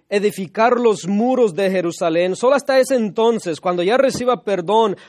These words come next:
podrá David presentarle sacrificios de justicia a Dios con un corazón limpio.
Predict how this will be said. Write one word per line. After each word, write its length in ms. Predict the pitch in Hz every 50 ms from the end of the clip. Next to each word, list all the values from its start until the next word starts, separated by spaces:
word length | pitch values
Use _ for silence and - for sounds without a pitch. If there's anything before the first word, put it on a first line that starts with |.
| _
podrá 280 | - 196 202 202 240 262
David 300 | 262 269 254 254 262 208
presentarle 640 | - - 226 - 226 208 196 - 220 233 214 240 254
sacrificios 680 | 233 - 233 202 - 180 180 175 - 226 214 - 226 196
de 80 | 175 190
justicia 680 | - - 170 - - - 190 214 - - 220 - -
a 80 | 170 160
Dios 240 | 151 185 202 190
con 160 | - - 175 180
un 80 | 190
corazón 440 | - 196 170 156 - - 160 151 139
limpio. 400 | 135 143 131 120 - 101 95 92